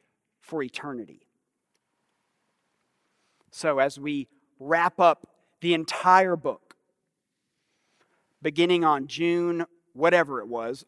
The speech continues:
all the way to the end of August, I want to leave with you some just practical application. Three takeaways from the entire book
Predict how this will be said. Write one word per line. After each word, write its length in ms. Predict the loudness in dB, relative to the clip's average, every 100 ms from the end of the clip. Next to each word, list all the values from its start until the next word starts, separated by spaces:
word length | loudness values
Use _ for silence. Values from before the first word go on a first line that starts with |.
| _ 4
all 280 | 8 8
the 100 | 8
way 280 | 6 6 4 -6 _ _ _
to 100 | 0
the 160 | 2 4
end 140 | 4
of 80 | 6
August, 520 | 6 4 -6 -10 -12 _ _ _ _ _ _ _ _ _ -8
I 40 |
want 120 | -4 0
to 80 |
leave 240 | 0 -2 -4
with 120 | -12
you 120 | -10
some 180 | -10 -10
just 220 | -12 -16
practical 840 | 0 2 4 2 -10 -8 -8 -8 -10 _ _ -2
application. 760 | -2 -2 -8 -8 -10 -12 -16 _ _ _ _ _ _ _ _
Three 360 | -8 0 2 2
takeaways 600 | 4 4 6 4 4 0
from 120 | -2
the 100 | 0
entire 380 | 0 4 6 6
book 280 | 4 2